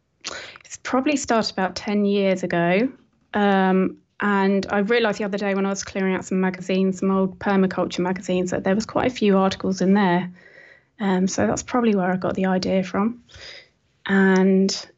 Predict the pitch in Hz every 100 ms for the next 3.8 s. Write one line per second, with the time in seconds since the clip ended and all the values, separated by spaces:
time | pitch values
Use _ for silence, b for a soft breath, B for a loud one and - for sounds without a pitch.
0 | _ _ 202 208 208 202 196 - _ _
1 | _ _ _ _ _ _ _ _ - 180
2 | 175 175 180 175 - 185 185 175 170 180
3 | 190 190 - - 196 185 180 -